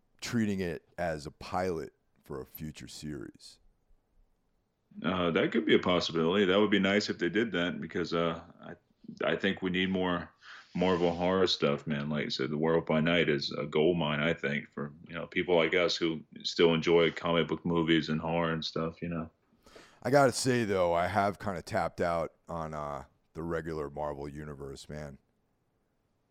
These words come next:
Speaker 2: Yeah, it got rough towards the end there, and I, I was never a big fan of the Marvel universe really as a whole. Like, certain movies are really cool, but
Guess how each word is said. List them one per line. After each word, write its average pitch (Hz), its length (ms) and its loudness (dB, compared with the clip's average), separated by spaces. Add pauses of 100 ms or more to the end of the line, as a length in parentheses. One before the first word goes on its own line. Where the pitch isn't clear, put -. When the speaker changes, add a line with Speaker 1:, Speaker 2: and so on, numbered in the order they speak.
(520)
Speaker 2:
Yeah, 107 540 6
it 104 120 6
got 104 200 4
rough 101 220 4
towards 92 320 0
the 90 100 2
end 92 120 0
there, 87 140 0
and 85 120 0
I, 90 160 0 (640)
I 98 80 2
was 113 200 4
never 104 300 4
a 80 100 -8
big 101 240 4
fan 101 420 -2
of 95 100 0
the 90 80 -4
Marvel 87 380 -4
universe 82 560 -4
really 85 300 4
as 80 140 0
a 80 60 -2
whole. 85 540 -2
Like, 76 200 -4
certain 85 300 2
movies 85 300 2
are 82 60 0
really 82 260 6
cool, 85 300 0
but 78 320 -4